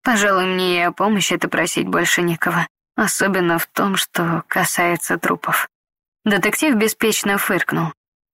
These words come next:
«Вижу, мы друг друга поняли». «Вполне.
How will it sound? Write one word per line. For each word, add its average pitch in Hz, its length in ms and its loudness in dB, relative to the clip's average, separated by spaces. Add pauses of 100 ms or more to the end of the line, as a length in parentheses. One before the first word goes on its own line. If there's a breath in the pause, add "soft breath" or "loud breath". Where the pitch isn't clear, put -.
(160)
«Вижу, 180 440 2
мы 208 220 0
друг 180 220 0
друга 165 300 2
поняли». 98 480 -2 (560)
«Вполне. 202 580 2